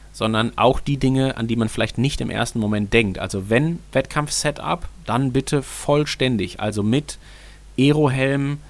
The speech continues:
mit gegebenenfalls Wettkampfschuhen, sollten die anders sein, mit, äh, Wettkampftrinkflaschen und so weiter und so fort oder Trinksystemen,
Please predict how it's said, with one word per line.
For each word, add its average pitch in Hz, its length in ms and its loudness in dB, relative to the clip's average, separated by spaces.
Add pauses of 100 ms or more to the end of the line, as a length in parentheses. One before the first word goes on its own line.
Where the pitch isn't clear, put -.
(400)
mit 123 500 2
gegebenenfalls 120 720 2
Wettkampfschuhen, 147 840 0
sollten 120 300 2
die 113 140 0
anders 143 340 -2
sein, 143 460 -2
mit, - 340 -2
äh, 113 180 2
Wettkampftrinkflaschen 160 1300 0
und 139 260 -2
so 123 120 -2
weiter 117 280 0
und 107 140 -4
so 104 80 -8
fort 147 260 0
oder 113 180 -6
Trinksystemen, 151 840 -2